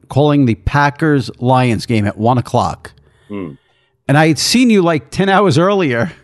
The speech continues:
Speaker 1: <laughs> doing the Game Six World Series ceremony in Houston. And I said, "Now, how the hell did he pull this off?" And, like, I know this is a big, like, Chris Mad Dog Russo thing, and I'm not that extreme with it, but I was like,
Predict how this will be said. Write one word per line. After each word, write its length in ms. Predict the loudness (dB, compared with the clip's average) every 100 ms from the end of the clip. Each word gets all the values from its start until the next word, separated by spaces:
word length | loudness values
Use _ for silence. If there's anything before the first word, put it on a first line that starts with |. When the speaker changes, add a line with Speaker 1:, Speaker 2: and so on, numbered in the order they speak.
| _ _
Speaker 1:
<laughs> 260 | _ _
doing 300 | 2 4 4
the 60 | 2
Game 380 | 0 0 0 -2
Six 460 | -2 -2 -2 -2 -2
World 240 | 0 0
Series 300 | 0 2 2
ceremony 640 | 0 0 0 0 0 2
in 100 | 0
Houston. 440 | 0 0 0 -2 -2
And 120 | 0
I 80 | -2
said, 380 | -2 -2 -4 -8 -20 -20 -4
"Now, 120 | 0
how 140 | 2 2
the 120 | 2
hell 160 | 2
did 160 | 2 2
he 80 | 2
pull 180 | 0 0
this 220 | 0 0
off?" 180 | -2 -2
And, 80 | 0
like, 280 | 0 -2 -12 -10
I 80 | -2
know 100 | 0
this 140 | 0 0
is 60 |
a 40 | 0
big, 160 | 0
like, 160 | 0 -2
Chris 260 | -4 -4
Mad 160 | -2 0
Dog 200 | 0 0
Russo 240 | 0 0
thing, 180 | -2 0
and 80 | 0
I'm 100 | 0
not 220 | 0 0
that 140 | 0 -2
extreme 380 | -4 -4 0 0
with 140 | 0
it, 160 | -2 -2
but 120 | 0
I 80 | 0
was 160 | 0 0
like, 340 | 0 -2 -6